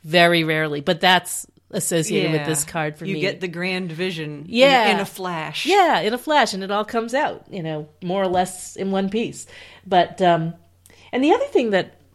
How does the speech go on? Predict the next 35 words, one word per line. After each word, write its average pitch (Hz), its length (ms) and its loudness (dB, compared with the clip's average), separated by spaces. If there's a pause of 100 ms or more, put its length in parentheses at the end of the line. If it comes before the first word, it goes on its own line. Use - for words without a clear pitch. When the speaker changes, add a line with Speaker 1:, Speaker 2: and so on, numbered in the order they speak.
(160)
Speaker 1:
that 185 400 2
is 180 160 0
kind 277 220 4
of 202 80 4
interesting 160 460 2
that 151 300 2
I 170 100 0
got 151 260 2
with 156 180 2
this 147 400 2
is 170 200 2
that, 165 340 4 (100)
you 185 80 0
know, 160 140 4
last 180 400 4
year 175 160 6
I 160 60 6
started 160 440 4 (140)
a 185 80 -4
little 185 240 4
bit 170 160 6
of 151 100 4
a 156 60 6
shamanic 156 580 4 (140)
journeying 151 640 4 (760)
effort, 143 500 -2 (460)
um, 139 400 -6
practice. - 600 0 (520)
And, 156 440 6
uh, 147 180 4
and 165 100 0
I 170 60 2
would 190 160 2
get 269 220 0
that 294 240 0